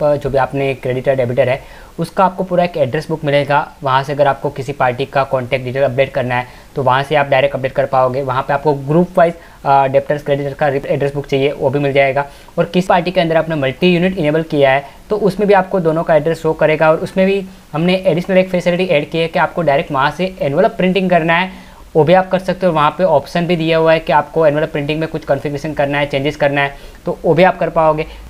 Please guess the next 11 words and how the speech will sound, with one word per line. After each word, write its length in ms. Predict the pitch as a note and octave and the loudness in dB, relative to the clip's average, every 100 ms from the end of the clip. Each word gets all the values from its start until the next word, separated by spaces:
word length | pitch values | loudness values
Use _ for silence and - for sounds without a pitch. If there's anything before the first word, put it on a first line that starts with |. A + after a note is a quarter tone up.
| - - - - - | -20 -20 -20 -12 -2
तो 60 | |
अभी 140 | E3+ F#3 | 2 2
मैं 100 | G3 | 2
यहाँ 140 | F#3+ | 2
पे 60 | F#3+ | 2
जाना 200 | F3 F3+ | 2 0
होगा 160 | F3 | -2
display 360 | E3 C3+ - E3+ | -2 -2 -2 0
mode 180 | E3+ E3 | 2 0
report 320 | D#3 D#3 C3+ | 0 0 0
में, 240 | C#3 D3 | -2 -2